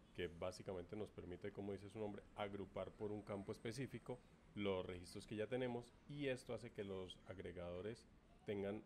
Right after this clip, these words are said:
aún más sentido, o sea, de mayor valor, sobre todo cuando se está intentando generar algún tipo de reporte. En este caso,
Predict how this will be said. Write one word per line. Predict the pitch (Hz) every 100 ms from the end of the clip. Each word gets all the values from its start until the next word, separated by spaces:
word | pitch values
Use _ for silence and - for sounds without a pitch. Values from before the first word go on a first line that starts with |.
| -
aún | 104 95 95 98
más | 101 98
sentido, | 101 98 123 131 139
o | 110 95
sea, | 90 90 90 - - - 104
de | 101
mayor | 95 92 104 95
valor, | 101 101
sobre | 104 104 92
todo | 101 95 95
cuando | - 92
se | 92
está | 85 98
intentando | 95 92 95 92
generar | 92 90 87 85
algún | 90 90 92
tipo | 101 90 107
de |
reporte. | 113 120 139 - - - - - -
En | 95
este | 92 110 101
caso, | 110 107 110